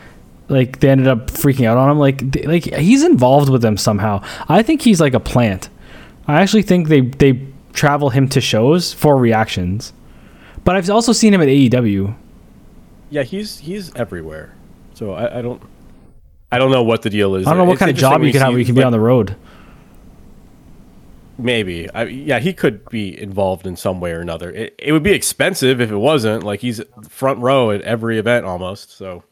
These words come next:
Speaker 1: So.
Speaker 2: Either way, I just think it's a little strange to walk around with championship belts around your waist or on your shoulder. But hey,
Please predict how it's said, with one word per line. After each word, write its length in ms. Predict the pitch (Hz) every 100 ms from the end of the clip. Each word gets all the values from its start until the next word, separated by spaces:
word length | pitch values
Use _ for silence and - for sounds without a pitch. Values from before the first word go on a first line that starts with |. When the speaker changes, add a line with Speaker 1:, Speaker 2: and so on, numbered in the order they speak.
| -
Speaker 1:
So. 160 | 104 - - - - - - - - - - - - - - - - - _ _ _ _ _ _ _ _ -
Speaker 2:
Either 240 | 131 110
way, 200 | 92 87
I 160 | 87 110
just 240 | 110 104
think 200 | 104 92
it's 360 | 90 - - - _ _ _ _
a 80 | 107
little 480 | 98 92 85 82 - _ _ _ _ _
strange 760 | - - 107 87 82 82 - -
to 80 | 104
walk 300 | 92 87 -
around 440 | 90 85 82 85
with 320 | 85 80 - -
championship 540 | 110 92 - 92 87
belts 300 | 90 85 -
around 280 | 85 85 85
your 120 | 85
waist 300 | 82 85 -
or 80 | 87
on 120 | 85
your 80 | 82
shoulder. 300 | - 90 98
But 140 | 123
hey, 240 | 156 170